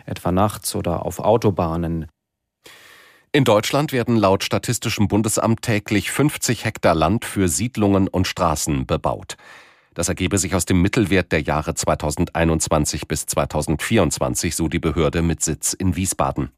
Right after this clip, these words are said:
Speaker 2: Zum Vergleich, der Staat Vatikanstadt umfasst vierundvierzig Hektar Fläche.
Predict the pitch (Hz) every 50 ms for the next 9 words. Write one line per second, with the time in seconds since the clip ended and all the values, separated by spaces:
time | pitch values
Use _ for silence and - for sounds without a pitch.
0 | _ _ - - 67 - - - 76 78 185 208 - - - - - - - -
1 | _ - 98 95 - - 107 107 127 - - - - _ - - 92 - - 87
2 | - - 107 135 147 - - - 76 69 - - - 92 90 - - 98 - -
3 | - - - - - - 131 92 69 69 - - 73 71 - - 73 - - -
4 | - - - 73 - - - 65 - -